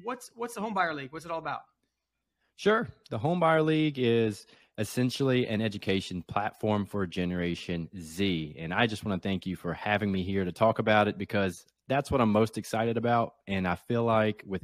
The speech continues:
Speaker 2: everything going on in the real estate space, Generation Z is probably the most panicked right now. So this is kind of my solution to get ahead of that curve as they're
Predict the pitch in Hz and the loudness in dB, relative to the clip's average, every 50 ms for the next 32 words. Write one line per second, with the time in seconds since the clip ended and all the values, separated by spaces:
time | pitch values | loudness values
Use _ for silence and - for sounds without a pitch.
0 | - - 123 127 131 120 127 117 113 107 107 107 104 104 101 101 98 92 92 90 | -6 -6 -4 -2 -2 0 0 0 0 2 2 2 2 2 0 0 0 -2 -2 -2
1 | 95 95 92 - - 95 92 87 - - - - 101 113 139 160 160 - - - | -2 -2 -4 -4 -4 -4 -4 -4 -6 -8 -4 -2 0 0 0 -2 -4 -8 -12 -18
2 | - _ _ _ _ _ _ _ - 82 85 92 110 127 135 143 139 135 127 - | -20 _ _ _ _ _ _ _ -18 -8 -2 0 0 2 2 0 0 0 -2 -2
3 | - 120 110 98 - 113 120 120 120 123 123 120 - - _ _ _ 127 113 - | -4 -4 -4 -2 -2 -2 0 0 0 0 0 -2 -4 -8 _ _ _ -8 -6 0
4 | - 233 226 - 240 202 202 196 175 160 160 156 - - - 170 165 156 127 104 | 2 4 4 4 6 4 4 4 6 4 4 2 2 0 0 0 0 0 0 -2
5 | - - 92 80 - 85 - 135 - - - - - - 113 107 107 98 98 139 | -2 -4 -4 -4 -4 -6 -12 -14 -16 -18 -20 -16 -8 -4 -2 -2 -2 0 0 0
6 | 175 - - 180 151 - - - - 156 151 147 131 110 110 113 117 123 127 127 | 0 0 -2 -4 -4 -4 -6 -4 -4 -2 0 0 0 0 0 0 0 0 -2 -4
7 | - - 113 104 110 120 120 - - 139 135 127 - _ _ - _ _ _ _ | -2 -2 0 2 2 0 0 -2 -2 -4 -4 -4 -8 _ _ -20 _ _ _ _
8 | - 107 104 85 - 117 117 104 90 113 120 120 117 104 117 110 - - - 113 | -4 -4 -2 -2 0 0 0 0 0 0 0 0 0 0 0 -2 -2 0 0 2
9 | 120 131 147 160 156 - _ _ _ _ _ _ _ _ _ 104 107 117 123 113 | 4 4 2 0 -2 -6 _ _ _ _ _ _ _ _ _ -2 0 0 0 -2
10 | 98 110 110 113 | -2 -2 0 0